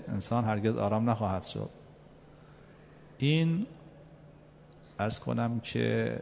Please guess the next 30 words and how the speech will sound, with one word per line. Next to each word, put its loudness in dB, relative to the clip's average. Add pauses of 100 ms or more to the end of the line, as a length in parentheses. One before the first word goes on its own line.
(440)
کلاغ 4
آرزوهای 6
دور 4
و 8
دراز 6
باید 6
در 4
درون 2
خودمون 0
بکشیم، 0 (1120)
وگرنه 0
این 0
آرزوهای 4
طولانی 2
کی 0
می‌ذاره 2
ما 2
آرام 4
باشیم؟ -2 (2250)
این -4
آرزوها 4 (480)
کی 0
می‌ذاره 2
که -2
انسان 2
آرام 0
باشه؟ -6 (840)
اینو 2
باید 4
کشت. -4